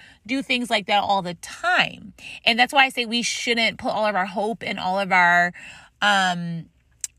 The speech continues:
like, hope in these celebrities, because they're just regular people. But there is a certain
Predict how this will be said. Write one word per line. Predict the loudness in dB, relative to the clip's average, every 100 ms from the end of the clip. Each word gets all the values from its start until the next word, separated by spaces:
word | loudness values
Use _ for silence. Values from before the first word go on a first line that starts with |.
| _
like, | -2 2 2 0 -10 -20 _ _ _ -4
hope | 0 2 2
in | 0
these | 0
celebrities, | 2 2 2 -2
because | -2 0 4
they're | 2
just | 4 2 2 0
regular | -2 0 -2 -4
people. | -6 -6 -4 -4 -6 -10 -14 -18 -20 -20 -18 2
But | 6 6 4
there | 2 4
is | 2 -2
a | -6
certain | -6 -6 0 2 2 2 0 0 -2 -4 -6